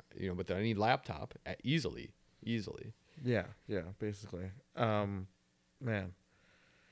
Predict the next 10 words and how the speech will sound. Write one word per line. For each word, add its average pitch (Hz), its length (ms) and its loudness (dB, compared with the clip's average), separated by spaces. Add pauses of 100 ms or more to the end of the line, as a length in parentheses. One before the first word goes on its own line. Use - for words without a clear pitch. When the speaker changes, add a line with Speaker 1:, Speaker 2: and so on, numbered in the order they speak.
(600)
Speaker 2:
Ugh, 156 200 8 (360)
there's 131 200 4
a, 160 340 4
uh, - 20 2 (720)
for, 180 240 4
for, 139 200 -4
like, 147 300 4
for 147 100 2
you, 110 220 6 (360)
right? 117 220 4